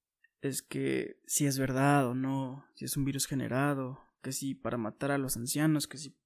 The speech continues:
por los gobiernos, que si tanto que no, la verdad he leído bastantes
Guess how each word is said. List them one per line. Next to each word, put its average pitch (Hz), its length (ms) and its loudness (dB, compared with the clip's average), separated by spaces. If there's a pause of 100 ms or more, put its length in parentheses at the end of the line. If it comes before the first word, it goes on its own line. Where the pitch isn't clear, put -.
por 135 220 -2
los 127 160 -4
gobiernos, 139 680 0
que 143 120 -8
si 139 220 -6 (640)
tanto 151 400 4
que 127 240 -4 (160)
no, 151 320 2 (240)
la 147 160 -2
verdad 160 240 4
he 185 60 4
leído 185 200 8
bastantes 170 720 0